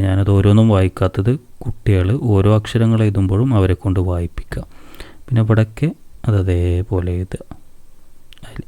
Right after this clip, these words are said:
അലിഫ് ആദ്യം എഴുതി, ഇവിടെ അലിഫ് എഴുതി, പിന്നെ ആ, ഇവിടൊക്കെ ആ എന്നാണ്. അത് അതേപോലെ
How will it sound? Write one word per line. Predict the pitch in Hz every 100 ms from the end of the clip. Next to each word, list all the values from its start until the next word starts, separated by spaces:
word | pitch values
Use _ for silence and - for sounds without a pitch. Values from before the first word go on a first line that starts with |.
| 107
അലിഫ് | 95 - 104
ആദ്യം | 90 92
എഴുതി, | 92 123 - - - - -
ഇവിടെ | 95 92
അലിഫ് | 92 - 98
എഴുതി, | 98 - - - - - - -
പിന്നെ | 110 101 139 - - - - - 87
ആ, | 95 - - - - -
ഇവിടൊക്കെ | 104 92 90 - - 98
ആ | 95 95
എന്നാണ്. | 92 87 85 123 - - - - - - - -
അത് | 104 92
അതേപോലെ | 90 90 95 92